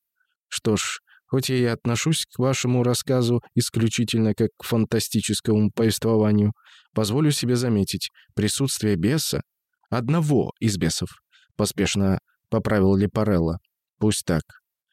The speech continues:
Присутствие беса лишает эту историю оригинальности,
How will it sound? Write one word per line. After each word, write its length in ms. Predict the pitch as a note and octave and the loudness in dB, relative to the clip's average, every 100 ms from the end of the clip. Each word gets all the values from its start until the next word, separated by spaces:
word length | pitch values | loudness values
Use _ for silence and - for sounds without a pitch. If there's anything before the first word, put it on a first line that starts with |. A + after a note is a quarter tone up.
| _ | _
Присутствие 600 | - G#2+ - C3+ - A#2+ | -2 -2 0 -2 0 0
беса 360 | G#2 A2 A#2 B2+ | 2 2 0 0
лишает 480 | A#2+ A2 C3 A#2+ A2+ | 0 0 0 -2 -2
эту 220 | A2+ A2+ | 0 0
историю 400 | G#2 B2 A2+ A2+ | 0 0 2 2
оригинальности, 840 | A2 G#2 A#2 A#2+ F#2+ D#2+ - E2 | 2 2 2 2 2 0 -2 -8